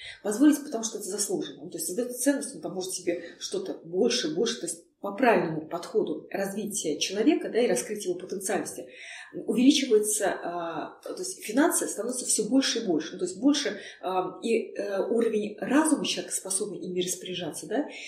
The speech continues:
и они приходят как результат, в принципе, э, ну, такого вложения. И он себе может позволить больше. Но сейчас я смотрю, как многие люди,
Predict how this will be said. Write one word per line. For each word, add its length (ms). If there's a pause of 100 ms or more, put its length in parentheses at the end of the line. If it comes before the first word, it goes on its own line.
(180)
и 80
они 140
приходят 340
как 140
результат, 440
в 140
принципе, 440
э, 220
ну, 680
такого 240
вложения. 360
И 100
он 140
себе 200
может 240
позволить 360
больше. 280 (520)
Но 60
сейчас 320
я 60
смотрю, 340
как 160
многие 300
люди, 420